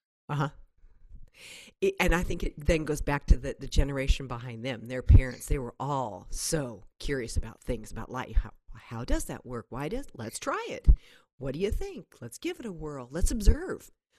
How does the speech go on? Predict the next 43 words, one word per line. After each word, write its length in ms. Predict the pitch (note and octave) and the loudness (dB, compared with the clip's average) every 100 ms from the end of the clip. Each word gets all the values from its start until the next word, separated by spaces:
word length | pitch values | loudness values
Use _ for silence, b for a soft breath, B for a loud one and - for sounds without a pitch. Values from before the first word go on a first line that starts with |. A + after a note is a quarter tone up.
| b | b
Let's 140 | G3 | -4
go 160 | - F3+ | -2 -2
out 220 | F3+ G#3+ | -2 -2
and 200 | C#3+ C3 | -2 -4
look, 340 | G#3+ - - - - - | -10 -8 0 0 -2 -10
um, 300 | - A2 G#2 A2+ | -12 -12 -12 -14
and 120 | A#2 | -12
see 380 | - - G#3+ F#3 | -2 0 0 -2
and 160 | B2+ C3+ | -4 -6
learn. 140 | D#3+ B B B B | -10 B B B B
Always 340 | G#3+ A3 C#4 B3 | 0 0 -4 -8
be 200 | G3 - - | -12 -10 -6
open 380 | D#3 - D3+ - | -6 -6 -8 -4
to 120 | - | -6
learning, 520 | A#2 A#2 A#2 A2+ G2 | -6 -8 -6 -6 -10
I 60 | F2 | -10
think, 280 | G#2 G#2+ G#2+ | -8 -10 -10
is 80 | - | -8
something 480 | - A#2 - A2+ G2+ | -2 -2 0 0 -2
I've, 460 | A#2 A#2 - - - - | -12 -12 -12 -14 -16 -14
um, 420 | A2+ G#2 F#2+ G2+ _ B B B C#3 | -14 -12 -16 -20 _ B B B -6
has 100 | D3 | -2
always 220 | C#3 C#3 | -2 -4
just 140 | - | -2
been 120 | - A#2 | 0 0
a 40 | |
subtext 1040 | G#2 - D3 C#3 B2+ B2 - C3 - - | -4 -4 -2 -2 -4 4 8 8 6 -4
of 120 | C3 A#2+ | -6 -6
my 140 | G#2+ | -10
life. 600 | G2 G#2 C3+ G#3 - - _ _ _ - | -8 -8 -8 -12 -18 -20 _ _ _ -2
Stay 560 | - - - C#3+ D3+ D3+ - | 4 6 6 6 4 0 -6
open 380 | C3+ B2 B2+ B2 | -4 2 2 4
to 140 | - | 2
learning. 380 | B2 C3 C#3+ C3 | 2 -2 -8 -8
You're 80 | C3+ | -8
never 240 | D#3 F3 A3 | -6 -6 -4
too 180 | A3+ | -4
old 200 | G#3 G#3 | -4 -6
to 80 | G#3 | -6
learn. 400 | G#3 A3+ E4 - D3+ | -8 -8 -12 -16 -12
There's 200 | E3+ G#3 | -8 -8
always 280 | B3+ D#4 | -6 -8
something. 680 | - - - G#3+ - - - | -6 -2 -2 -2 -4 -4 -6